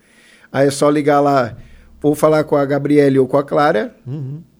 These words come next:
Speaker 1: Aí
Speaker 2: E
Speaker 1: liga, o convencional é o três quatro meia cinco, trinta e oito treze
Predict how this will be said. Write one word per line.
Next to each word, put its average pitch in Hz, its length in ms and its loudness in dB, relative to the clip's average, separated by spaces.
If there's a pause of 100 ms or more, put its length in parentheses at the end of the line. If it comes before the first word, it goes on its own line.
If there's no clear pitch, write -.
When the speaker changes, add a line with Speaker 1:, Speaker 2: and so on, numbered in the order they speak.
Speaker 1:
Aí 135 160 0
Speaker 2:
E 147 40 0
Speaker 1:
liga, 151 340 0
o 151 100 -2
convencional 165 680 0
é 135 60 2
o - 20 -4
três 143 320 -2
quatro 147 300 -2
meia 147 180 2
cinco, 143 320 -6
trinta 131 320 -8
e 131 40 -2
oito 127 220 -4
treze 170 540 -6